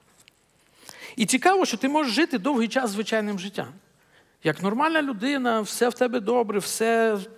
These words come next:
гарно. Але якщо один якийсь випадок стається, оцей один випадок, він може показати, хто ти є насправді.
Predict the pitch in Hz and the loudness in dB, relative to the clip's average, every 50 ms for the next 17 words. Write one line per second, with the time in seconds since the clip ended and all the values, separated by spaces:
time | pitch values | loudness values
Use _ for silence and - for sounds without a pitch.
0 | - 196 160 170 214 226 233 240 226 220 220 214 196 - - - - - - - | -4 -2 2 4 4 6 4 4 2 0 -2 -2 -4 -6 -8 -8 -8 -8 -2 2
1 | - 185 196 202 208 214 208 208 - 185 185 180 - - - 269 277 277 262 - | 4 4 6 6 4 4 2 2 0 0 -2 0 -2 -4 -2 0 0 2 2 2
2 | - 208 180 180 233 254 226 208 202 196 - 214 190 - 185 196 247 277 254 - | 0 -2 -2 0 0 0 2 0 0 0 -2 -2 -4 -4 -4 -4 -4 -2 -2 -2
3 | 214 180 185 - - - 185 196 226 269 294 - - 208 - 180 - - 208 202 | -2 -2 -2 -4 -4 -4 -2 -2 0 -2 -2 -2 -4 -4 -4 -4 -2 0 0 0
4 | 202 - 170 156 196 208 180 165 240 277 240 226 180 165 147 - 185 170 165 190 | 0 -4 -6 -6 -6 -6 -4 -4 -6 -6 -6 -6 -6 -6 -6 -6 -8 -6 -4 -6
5 | 190 165 156 - 165 147 - 160 139 160 151 147 - 120 - - - - - - | -6 -6 -8 -10 -12 -10 -8 -8 -8 -8 -8 -8 -10 -12 -12 -12 -10 -10 -10 -8
6 | - - 156 135 127 131 131 131 127 127 - - - 156 - - - - | -8 -10 -10 -8 -8 -10 -10 -10 -12 -12 -14 -12 -12 -12 -12 -12 -14 -18